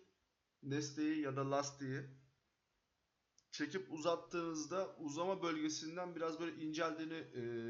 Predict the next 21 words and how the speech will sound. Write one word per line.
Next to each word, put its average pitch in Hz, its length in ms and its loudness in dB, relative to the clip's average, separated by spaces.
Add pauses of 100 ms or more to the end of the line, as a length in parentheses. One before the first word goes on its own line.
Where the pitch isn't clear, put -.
(100)
görürsünüz. 117 720 -4
E, 139 220 0
tabii 165 200 -2
bizde 160 180 -2
gerçekçi 165 460 0
olması 165 380 -4
için, 143 280 -4 (680)
e, 131 340 2
bu 165 320 0 (540)
şuraya, 160 920 2
yani 127 240 0
şu 156 240 -2
bölüme 147 380 2 (1000)
şöyle 156 340 0
biraz 151 320 4
daha 143 320 0 (720)
içeriye 151 480 2
doğru, 127 440 0 (2500)
tabii 117 260 -6
buradan 123 340 -6
gene 120 260 -8